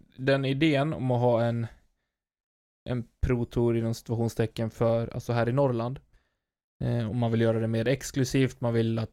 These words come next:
det ska baseras på rating eller att man blir antagen till tävlingen på, med, ja, utefter sin rating.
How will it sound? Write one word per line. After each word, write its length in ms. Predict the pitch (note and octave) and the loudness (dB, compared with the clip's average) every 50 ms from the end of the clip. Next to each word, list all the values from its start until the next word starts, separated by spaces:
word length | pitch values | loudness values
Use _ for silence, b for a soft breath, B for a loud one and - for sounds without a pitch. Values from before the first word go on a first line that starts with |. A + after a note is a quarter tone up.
| _ _ | _ _
det 100 | - C3+ | -10 -8
ska 160 | - - - | -6 -4 -4
baseras 420 | A2+ A2 A2 - A2+ A2+ A2 A2+ - | -2 -2 -2 0 0 0 0 -2 -4
på 140 | - - A#2+ | -2 0 0
rating 360 | A#2 A#2 A2+ A2 - A#2 A2+ | 2 2 0 -2 -4 -6 -4
eller 160 | A2 A2+ A2 | -2 -2 -2
att 100 | A2 - | -4 -4
man 180 | A#2 A2 A2 A2 | -4 -4 -4 -2
blir 120 | A2+ A2 | -2 -2
antagen 340 | A2 A2 G#2+ A2+ A2+ A2+ G#2 | -2 -2 0 0 -2 0 -2
till 100 | G#2+ G#2 | -4 -4
tävlingen 360 | - A2 G#2+ A2 G#2+ A2 A2 | -2 -2 -2 -2 -4 -6 -6
på, 160 | - A2+ A2 - - - - | -6 -6 -6 -8 -10 -14 -12
med, 540 | - - A#2 A2+ A2+ A2+ A2+ A2 A2+ B2+ B2+ - _ _ _ _ _ _ _ _ _ | -8 -6 -4 -4 -2 -2 -4 -4 -6 -8 -10 -12 _ _ _ _ _ _ _ _ _
ja, 160 | - B2+ G#2+ - - | -4 -4 -4 -4 -4
utefter 320 | B2+ A#2 - A2+ A2 - - | -4 -4 -2 -4 -4 -6 -8
sin 160 | - A#2 A#2+ | -6 -2 0
rating. 360 | C3 C3 B2+ - - A#2 B2+ | 0 0 0 -2 -6 -8 -8